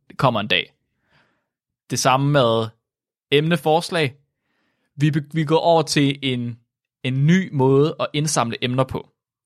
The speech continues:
Vi tager stadig jeres emner, som I har sendt ind. Men i stedet for at lave en lang liste, hvor vi kører dem slavisk igennem, så tror jeg, det er blevet sådan, at når Flemming, han går i panik og mangler noget at skrive om, så går han ind og ser, hvem har skrevet, hvem har sendt det sjoveste emne i den her uge.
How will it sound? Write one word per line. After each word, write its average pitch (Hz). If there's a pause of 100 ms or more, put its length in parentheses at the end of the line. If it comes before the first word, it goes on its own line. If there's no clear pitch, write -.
(460)
Vi 139
tager 147
stadig 120
jeres 113
emner, 139
som 110
I 110
har 113
sendt -
ind. 202 (760)
Men 143
i 170
stedet 185
for 170
at 156
lave 160
en 165
lang 165
liste, 180
hvor 117
vi 113
kører 120
dem 117
slavisk 127
igennem, 139 (680)
så -
tror 202
jeg, 175
det 156
er 139
blevet 175
sådan, 123
at 123
når 127
Flemming, 156
han 143
går 139
i 117
panik 127
og 123
mangler 127
noget 123
at 117
skrive 214
om, 170 (560)
så 196
går 190
han 175
ind 185
og 151
ser, 160
hvem 165
har 131
skrevet, 156 (180)
hvem 175
har 151
sendt 160
det 139
sjoveste 147
emne 131 (360)
i 143
den -
her -
uge. -